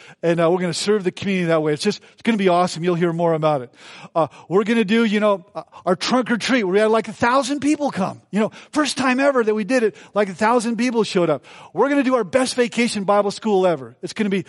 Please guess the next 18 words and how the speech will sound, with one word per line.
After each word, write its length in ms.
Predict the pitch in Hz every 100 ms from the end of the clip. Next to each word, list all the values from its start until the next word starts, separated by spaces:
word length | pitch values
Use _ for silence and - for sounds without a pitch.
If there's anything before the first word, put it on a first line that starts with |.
| - - -
it's 80 |
gonna 160 | - 226
be 80 | 226
awesome. 500 | 202 196 - - 110 _ - - -
Uh, 120 | 151 - -
we're 180 | 165 226
gonna, 280 | 226 214 190 -
we're 120 | 180
gonna 140 | 196
amplify 720 | 190 175 226 226 240 - 214 214
what 180 | 202
we 80 | 196
can 180 | 202 185
do 120 | 196 208 202
on 120 | 156 160
our 100 | 147
Easter 340 | 220 - 220
experience. 680 | - - 202 214 214 214